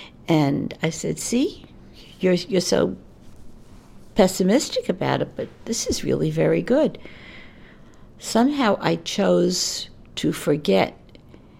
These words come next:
that quite often dying people have a last surge of energy. And in retrospect, that's what it was.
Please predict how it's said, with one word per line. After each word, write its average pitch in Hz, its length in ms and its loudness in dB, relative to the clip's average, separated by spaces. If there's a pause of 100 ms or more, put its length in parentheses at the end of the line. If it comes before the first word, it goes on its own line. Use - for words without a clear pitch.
(520)
that - 300 -2
quite 190 260 0
often 165 440 2
dying 170 440 4
people 151 380 0
have 165 340 -2 (100)
a 151 180 4
last 160 520 -2
surge 156 720 0
of - 180 -2
energy. 156 680 -2 (1500)
And 208 140 4
in 208 140 4
retrospect, 175 720 0
that's 165 280 -4
what 143 120 0
it - 80 -4
was. 156 460 -2